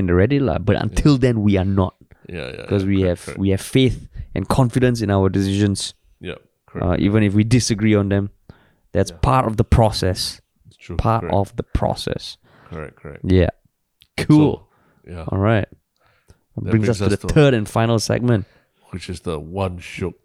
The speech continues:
Speaker 2: thing. So what is your one
Speaker 1: Yeah.
Speaker 2: shiok thing?
Speaker 1: My one shiok thing is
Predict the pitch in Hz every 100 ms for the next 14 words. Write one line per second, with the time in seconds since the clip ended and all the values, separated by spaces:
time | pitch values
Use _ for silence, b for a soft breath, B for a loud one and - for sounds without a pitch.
0 | - 85 73 62 - _ _ _ - 143
1 | 156 127 98 95 101 92 110 104 - -
2 | 80 82 b b b b b b b b
3 | b _ - 107 139 170 156 156 - 156
4 | - 156 131 101 -